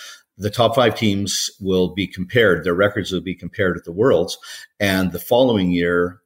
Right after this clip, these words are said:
uh, whichever the, of the combined records is better, that zone or that championship will get an extra spot. So if Europe finishes, um, with five teams,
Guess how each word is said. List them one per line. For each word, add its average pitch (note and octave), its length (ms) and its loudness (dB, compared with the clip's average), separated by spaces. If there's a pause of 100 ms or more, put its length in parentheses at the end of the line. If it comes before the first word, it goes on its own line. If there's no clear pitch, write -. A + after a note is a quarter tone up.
uh, E2+ 240 -2
whichever G2+ 500 2
the, F#2 140 0 (100)
of F2 260 -4
the F2+ 80 -12
combined F2+ 460 -4
records F2+ 460 -4
is - 340 -6
better, G#2+ 380 2 (420)
that G2 260 0 (240)
zone F#2+ 460 0
or E2+ 120 0
that F2+ 360 -2
championship F#2+ 720 -2
will E2 80 -8
get F2 160 0
an E2 100 -6
extra - 300 -6
spot. - 420 -2
So F2 160 -2
if - 140 -12
Europe G2 320 -4 (320)
finishes, F#2 640 0
um, E2 580 -2
with F2+ 180 -6
five F#2 480 -4
teams, F2 540 -4